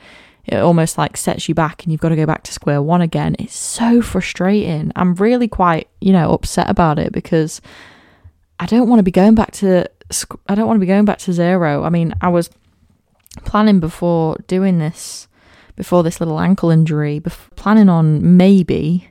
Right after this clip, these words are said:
it wasn't a definite, but joining my boyfriend doing a half marathon in September.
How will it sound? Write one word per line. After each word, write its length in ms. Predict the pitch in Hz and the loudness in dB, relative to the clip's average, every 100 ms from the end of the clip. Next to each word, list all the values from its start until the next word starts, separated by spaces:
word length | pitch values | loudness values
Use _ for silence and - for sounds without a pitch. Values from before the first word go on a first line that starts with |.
| _ | _
it 80 | |
wasn't 220 | 196 196 160 | -6 -4 -2
a 60 | |
definite, 580 | 147 170 - 160 156 - | -4 -6 -6 -6 -4 -4
but 220 | - - | -6 -4
joining 280 | - 190 180 | 2 4 4
my 80 | 160 | 2
boyfriend 460 | 160 185 - 160 | 0 0 0 -4
doing 140 | 147 147 | -2 -4
a 60 | |
half 280 | 170 151 151 | -4 -4 -2
marathon 400 | 156 170 185 156 | 0 0 0 -2
in 80 | 151 | -4
September. 640 | - - - 151 143 - | -6 -10 -6 -4 -2 -4